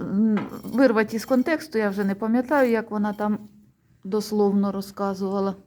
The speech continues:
І вона так сказала: "Багато хто сумує за Совєтським Союзом, за пломбіром вкусним, за колбасою по два двадцять.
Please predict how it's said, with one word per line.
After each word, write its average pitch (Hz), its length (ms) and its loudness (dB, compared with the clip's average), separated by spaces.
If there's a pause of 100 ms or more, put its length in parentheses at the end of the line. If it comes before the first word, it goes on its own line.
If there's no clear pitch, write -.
(760)
І 185 40 -12
вона 214 280 2
так 185 340 -6
сказала: 185 540 -8 (560)
"Багато 247 420 2
хто 220 360 -4 (300)
сумує 233 680 4 (160)
за 190 140 -6
Совєтським 202 560 -6
Союзом, 190 640 -6 (300)
за 240 280 -2
пломбіром 233 680 4
вкусним, 233 640 -4 (400)
за 320 140 -2
колбасою 208 540 0
по 254 140 2
два 233 200 0
двадцять. 226 680 -4